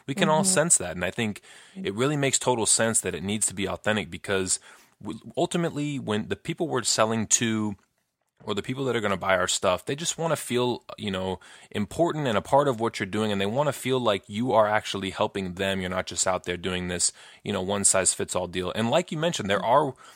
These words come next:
Speaker 1: there are ways to get that done, and there are,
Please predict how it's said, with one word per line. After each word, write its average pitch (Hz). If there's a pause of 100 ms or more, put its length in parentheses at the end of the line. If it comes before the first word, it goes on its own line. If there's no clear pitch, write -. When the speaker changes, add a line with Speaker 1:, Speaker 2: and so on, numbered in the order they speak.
Speaker 1:
there 110
are 135
ways 113
to -
get 98
that 98
done, 101
and 98
there 95
are, 131